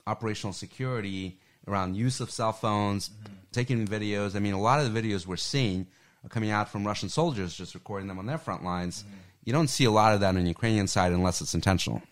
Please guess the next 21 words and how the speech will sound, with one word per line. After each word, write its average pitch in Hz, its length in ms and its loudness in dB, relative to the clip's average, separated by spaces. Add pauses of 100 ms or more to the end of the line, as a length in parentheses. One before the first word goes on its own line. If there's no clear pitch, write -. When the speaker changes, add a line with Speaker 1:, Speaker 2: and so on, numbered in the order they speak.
(120)
Speaker 2:
Well, 131 680 8 (760)
I 131 60 2
mean, 127 160 10
to - 140 6
an-, 131 180 0 (280)
I 110 80 -4
think 156 180 6
there 131 100 10
were 117 40 10 (100)
some 110 60 4
hard 110 280 8
<laughs> 101 80 8
lessons 101 380 2
learned 98 300 8
at 123 140 4
the 151 80 6
beginning. 160 500 8 (400)
I 113 140 6
mean, 110 440 10 (580)
I 120 180 4
got 113 400 2